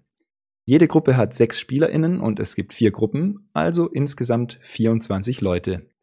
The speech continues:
In der Gruppenphase spielt jeder ein Best of One gegen jeden und die vier Besten aus jeder Gruppe kommen weiter in die Endrunde. Dort gibt es dann natürlich etwas zu gewinnen. Der erste Platz bekommt einen Pokal und, für manche der wichtigere Preis,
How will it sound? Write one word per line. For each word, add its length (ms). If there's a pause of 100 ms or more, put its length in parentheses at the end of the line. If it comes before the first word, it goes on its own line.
(640)
In 120
der 100
Gruppenphase 720
spielt 320
jeder 260
ein 140
Best 240
of 160
One 200
gegen 200
jeden 500 (220)
und 180
die 60
vier 200
Besten 360
aus 180
jeder 220
Gruppe 400 (160)
kommen 220
weiter 280
in 100
die 120
Endrunde. 640 (840)
Dort 320
gibt 180
es 100
dann 140
natürlich 420
etwas 320
zu 100
gewinnen. 500 (440)
Der 220
erste 220
Platz 300
bekommt 400
einen 200
Pokal 520 (120)
und, 440
für 200
manche 400
der 180
wichtigere 460
Preis, 500